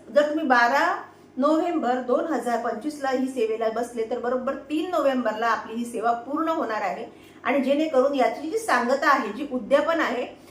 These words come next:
ते तुम्ही दुसऱ्या दिवशी चार, अ, चार डिसेंबरला, चार डिसेंबरला आपली पूर्ण होईल. अ, चार डिसेंबर दोन हजार पंचवीस ला, म्हणजे बारा नोव्हेंबर दोन हजार पंचवीस ते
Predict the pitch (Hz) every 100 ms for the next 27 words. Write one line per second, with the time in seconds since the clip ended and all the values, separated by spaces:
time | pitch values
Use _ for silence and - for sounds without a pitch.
0 | - 320 320 277 294 247 254 277 233 302
1 | 294 247 240 285 - 220 208 214 208 202
2 | - - - - 277 320 302 254 - -
3 | - 214 208 254 330 294 240 190 262 -
4 | - - - - - 269 269 302 294 320
5 | 285 226 240 233 240 320 - 285 233 226
6 | 214 175 - 180 175 175 240 247 226 226
7 | 254 226 220 214 240 285 - 196 - 190
8 | 208 220 285 - - - 233 233 233 269
9 | 294 330 - 254 294 311 294 320 277 277
10 | 247 220 226 254 190 196 233 - 233